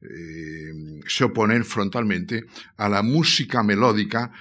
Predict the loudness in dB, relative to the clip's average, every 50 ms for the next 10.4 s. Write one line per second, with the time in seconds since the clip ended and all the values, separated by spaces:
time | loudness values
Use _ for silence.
0 | -20 _ _ -4 0 2 2 2 2 -2 -2 -4 _ 2 6 8 8 8 6 2
1 | 0 -4 -6 -8 -6 -6 -6 -8 -6 -4 -4 -4 -2 -2 -4 -2 -2 -2 -2 -2
2 | -4 -4 -6 -8 -8 -6 -6 -6 -6 -6 -6 -8 -6 -6 -6 -6 -6 -6 -2 -2
3 | -2 -2 -2 -8 -16 -18 -20 _ _ 2 2 2 2 0 0 0 0 0 0 -2
4 | -4 -6 -6 -4 -2 -2 -2 -2 -4 -6 -6 -6 -8 -8 0 2 2 4 4 2
5 | -2 -4 -6 -10 -18 -18 _ 0 2 2 2 0 4 2 2 2 4 4 6 6
6 | 6 4 2 -2 -8 -8 -6 -8 -8 -6 -6 -6 -6 -4 -4 -4 -4 -4 -4 -8
7 | -8 -10 -12 -20 -20 -20 -20 -20 _ -8 -6 -6 -6 -4 -4 -4 -4 -4 -4 -4
8 | -4 -4 -4 -6 -4 -4 -4 -4 -2 -2 -4 -4 -2 -2 -2 -2 -2 -2 -2 -2
9 | -2 -2 -6 -8 -10 -14 -14 -14 -16 -12 -12 -10 -10 -10 -12 -14 -14 -12 -10 -8
10 | -8 -8 -10 -10 -10 -12 -12 -12